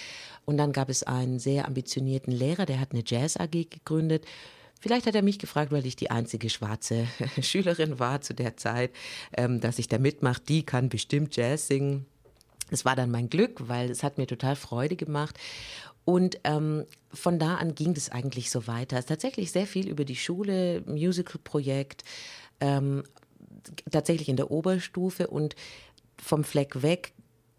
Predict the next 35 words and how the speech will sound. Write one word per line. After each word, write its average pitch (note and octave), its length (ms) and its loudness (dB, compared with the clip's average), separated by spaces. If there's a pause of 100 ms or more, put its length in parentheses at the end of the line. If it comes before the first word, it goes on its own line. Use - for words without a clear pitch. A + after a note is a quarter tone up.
(300)
ging's D#3+ 260 2
dann C#3 140 2
in C3+ 120 -2
die C3+ 100 -2
nächste E3 340 0
Band C#3 280 0
und B2+ 100 -4
in A#2+ 100 -2
die A#2+ 100 0
nächste C3 380 0
Band B2+ 480 0
und B2 240 -2
dann A#2+ 160 -2
hatte B2 160 -4
ich A#2+ 80 -14
plötzlich - 460 -6
einfach B2+ 400 -8 (640)
verschiedene D#3+ 600 2
Bands, C#3 540 2
Big - 320 -2
Band, B2+ 440 2 (260)
Comedy-Gruppe, C#3+ 800 2
Les B2+ 280 2
Schneiders. D3 600 2
Ich C3 140 -4
war C3+ 100 2
Nutella C#3+ 420 2
Schneider, C#3 300 0
das - 200 -4
würde D3 180 0
niemals D3+ 520 2
mehr B2+ 180 0
heute C3 260 -2
gehen C3 300 0
wahrscheinlich. B2+ 600 0